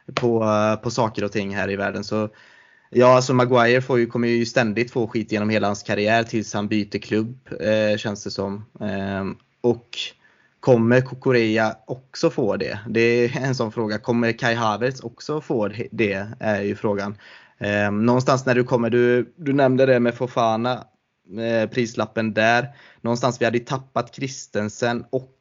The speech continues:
Rudiger samma sommar. Så vi, vi var illa, illa tvungna till att göra någonting. Och när man kollar på alternativen där så kändes det ju som det,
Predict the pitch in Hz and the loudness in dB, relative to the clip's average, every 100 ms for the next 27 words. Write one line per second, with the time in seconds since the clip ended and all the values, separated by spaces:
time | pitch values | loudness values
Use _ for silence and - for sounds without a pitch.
0 | _ - - - 123 110 107 123 131 131 | _ -18 -14 -6 -2 -2 0 2 0 0
1 | 123 107 110 - 113 107 101 120 135 - | -2 0 -2 -4 -4 -2 -2 -4 -6 -14
2 | _ _ _ _ - - 117 110 107 104 | _ _ _ _ -16 -10 -4 -4 -4 -4
3 | 104 113 110 113 - 135 120 - 139 117 | -6 -4 -4 -4 0 0 0 -2 -2 0
4 | 120 143 131 147 135 117 110 113 113 117 | -2 0 0 4 4 4 0 -2 0 2
5 | 113 113 120 107 123 120 131 131 131 110 | 0 2 2 2 0 0 0 -2 -4 -8
6 | 98 131 139 104 107 113 127 110 101 107 | -4 -2 0 0 -4 -4 -2 -2 -2 -6
7 | 107 120 120 120 120 113 110 107 | -6 -2 0 -2 -2 0 2 2